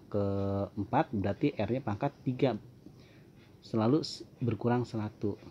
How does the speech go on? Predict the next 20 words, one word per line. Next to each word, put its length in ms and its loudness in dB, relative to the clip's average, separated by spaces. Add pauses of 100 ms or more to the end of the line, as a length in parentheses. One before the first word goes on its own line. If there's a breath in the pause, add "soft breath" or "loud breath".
(140)
Nah, 100 2
kayak 240 0
ini, 120 10 (200)
U 160 6
lima, 320 4 (160)
berarti 320 2
A 160 0
R-nya 240 0
pangkat 400 -2
empat, 320 0
karena 240 0
kan 160 4
berkurang 320 0
satu 480 -4 (480)
di 80 -8
sini. 300 -8 (1400 loud breath)
Seratus 380 -6
empat 280 -6
puluh 160 -16
empat. 140 -14